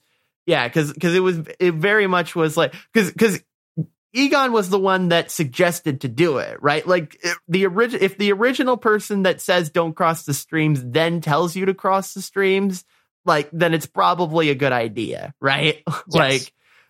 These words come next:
Speaker 1: because, because it was, it, because it was the rest of them that were like, "What are you, nuts? Uh, it, did,
Speaker 2: <laughs>
Speaker 1: didn't you hear what you just, didn't you hear what you said before?" <laughs>
Speaker 2: Yeah.
Speaker 1: Let's talk about our favorite movie, or p-, favorite moments of this movie.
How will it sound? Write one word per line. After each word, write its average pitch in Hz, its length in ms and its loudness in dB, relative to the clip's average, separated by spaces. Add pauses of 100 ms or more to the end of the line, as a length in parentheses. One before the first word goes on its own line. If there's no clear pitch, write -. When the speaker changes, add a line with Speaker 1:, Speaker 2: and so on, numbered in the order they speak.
(320)
Speaker 1:
because, 165 360 2
because 160 360 0
it 165 100 0
was, 160 340 0
it, 156 140 0
because 165 240 0
it 160 60 0
was 151 120 -2
the 156 100 0
rest 214 280 0
of 170 80 0
them 165 160 2
that 156 120 2
were 151 140 0
like, 147 260 0 (200)
"What - 160 -2
are 196 40 2
you, 143 220 2
nuts? 147 420 0
Uh, 170 300 2
it, 160 340 -8
did, 226 180 0
Speaker 2:
<laughs> 170 260 2
Speaker 1:
didn't 202 240 0
you 220 100 4
hear 220 220 4
what 226 180 0
you 196 80 2
just, - 460 -2
didn't 208 380 0
you 226 120 2
hear 208 160 4
what 233 160 0
you 196 140 2
said 226 500 0
before?" 233 500 0 (100)
<laughs> 220 1000 -2
Speaker 2:
Yeah. - 200 0 (840)
Speaker 1:
Let's 214 200 0
talk 226 120 0
about 202 180 2
our 170 140 2
favorite 165 480 2
movie, 143 500 0
or 156 220 2
p-, 147 140 -4 (120)
favorite 190 320 0
moments 139 580 0
of 123 240 -2
this 123 240 -2
movie. 123 600 -4